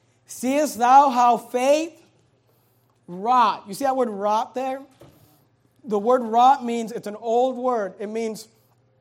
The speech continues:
worked with or worked alongside. Now notice what he says. "Seest thou how faith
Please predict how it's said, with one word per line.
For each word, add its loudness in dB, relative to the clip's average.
worked -4
with -2
or -2
worked -2
alongside. -2
Now -8
notice -6
what -10
he -8
says. -4
"Seest -4
thou 0
how 0
faith -2